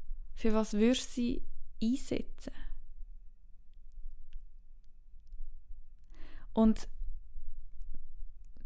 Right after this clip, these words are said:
um den Kreis zu schliessen, nur weil es scheiß Wetter ist und weil es regnet, kannst du eben deine Chips gleich nicht sammeln oder aufbewahren.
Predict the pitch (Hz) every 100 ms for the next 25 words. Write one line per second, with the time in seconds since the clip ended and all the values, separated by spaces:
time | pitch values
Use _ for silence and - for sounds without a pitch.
0 | - 226 220 214 214 214 - - 240 277
1 | - 214 208 - - - - - - -
2 | - - - - - - - - - -
3 | - - - - - 226 233 247 240 -
4 | 220 214 220 - 226 - 240 233 208 196
5 | 202 196 208 220 214 185 - - - -
6 | - - - - - - - - - -
7 | 208 208 202 202 202 202 - 208 - -
8 | 214 214 - 220 214 - - - - -
9 | - - - - 202 185 180 185 - -
10 | - - - - - - - - - -
11 | - 208 - - 202 - 202 196 196 196
12 | 196